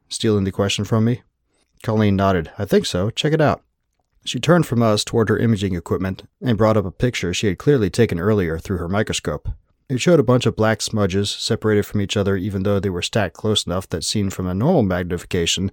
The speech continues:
a human would never be able to tell. "It's like a sort of modified bacteria," she said. "Bacteria?" "The Pointies are using germ warfare?" I said. "How?" Colleen shook her head. I said, "It's like a bacteria.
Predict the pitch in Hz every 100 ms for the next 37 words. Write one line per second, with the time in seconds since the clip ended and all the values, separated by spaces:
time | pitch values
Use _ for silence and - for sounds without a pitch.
0 | - - 120 120 92 82 95 87 78 82
1 | 85 73 - 107 87 - _ _ _ _
2 | _ _ - 127 247 143 - 147 127 95
3 | 104 110 117 117 95 95 87 - 110 131
4 | 69 - 78 - 69 - _ _ - -
5 | - 110 139 69 - _ _ - 95 107
6 | 117 147 107 95 107 107 - 98 120 90
7 | 113 113 139 156 165 - 175 160 - _
8 | - 185 107 71 - _ _ _ _ _
9 | _ 107 104 110 98 - 104 87 92 82
10 | - _ 123 110 147 123 - 104 107 78
11 | 85 80 - 87 78 80